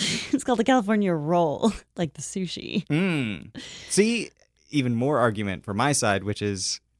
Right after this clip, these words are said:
Speaker 1: The
Speaker 2: it
Speaker 1: people
Speaker 2: feels,
Speaker 1: need to know.
Speaker 2: it feels good, and I wanna do it.
Speaker 1: Oh. Um, I'm the ex-Christian. I was raised a Presbyterian. I am now an atheist.
Speaker 2: And I'm the non-believing sort of Jew. Also, this is not a Christian Bible study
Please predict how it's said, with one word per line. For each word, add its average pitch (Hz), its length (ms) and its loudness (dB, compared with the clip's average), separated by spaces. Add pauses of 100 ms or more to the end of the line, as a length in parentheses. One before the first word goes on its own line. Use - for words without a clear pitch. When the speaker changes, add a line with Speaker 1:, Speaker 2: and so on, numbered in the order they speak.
(220)
Speaker 1:
The 208 60 4
Speaker 2:
it - 20 -2
Speaker 1:
people 247 260 6
Speaker 2:
feels, 202 40 4
Speaker 1:
need 202 160 6
to 185 60 4
know. 190 400 4
Speaker 2:
it 123 140 2
feels 139 240 2
good, 120 420 -4 (140)
and 107 100 0
I 98 40 2
wanna 95 260 -2
do 113 200 -2
it. - 160 -8
Speaker 1:
Oh. 185 280 0 (1040)
Um, 240 600 6 (420)
I'm 220 220 6
the 311 80 2
ex-Christian. - 680 -2
I 196 80 2
was 143 160 -2
raised 156 320 -2
a 175 80 -4
Presbyterian. 208 960 -2
I 262 80 2
am 165 120 2
now 165 140 -2
an 156 140 -4
atheist. 214 640 -8 (140)
Speaker 2:
And 127 180 0
I'm 147 180 4
the 180 80 2
non-believing 127 520 2
sort 208 240 2
of 110 80 -4
Jew. 87 340 -4
Also, 151 320 0
this 135 180 -4
is 120 140 -4
not 110 340 0
a 101 120 -2
Christian 107 520 -6 (120)
Bible 95 440 -4
study 101 480 -4